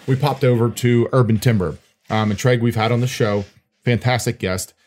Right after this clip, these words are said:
and we got to see, uh, their shop in person, right?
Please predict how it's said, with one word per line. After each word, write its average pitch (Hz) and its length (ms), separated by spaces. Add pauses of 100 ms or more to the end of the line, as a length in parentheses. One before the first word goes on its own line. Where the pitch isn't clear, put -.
(280)
and 113 260
we 120 80
got 123 280
to 156 80
see, 117 520 (300)
uh, 95 240
their 120 260
shop 101 520 (220)
in 110 240
person, 95 460
right? 95 260